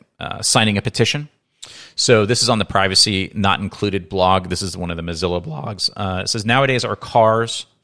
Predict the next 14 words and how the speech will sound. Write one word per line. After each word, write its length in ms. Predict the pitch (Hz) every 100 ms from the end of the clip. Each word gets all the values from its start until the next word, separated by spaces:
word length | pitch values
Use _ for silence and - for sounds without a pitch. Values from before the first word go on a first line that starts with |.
| _ _ _ _ _ _
are 140 | 120 -
anything 500 | 117 110 117 101 - _ _ _ _
but 220 | 95 - -
a 60 |
private 320 | - 87 82
space. 540 | - - - - - - _ _ _
They 100 | 120
are 140 | 120 104
full-blown 500 | - 113 107 104 95
data 180 | 92
collection 600 | 87 - 90 85 - 90 -
nightmares 840 | 80 80 - 82 82 85 - - - _
on 280 | 90 85 76
wheels. 520 | 76 50 - -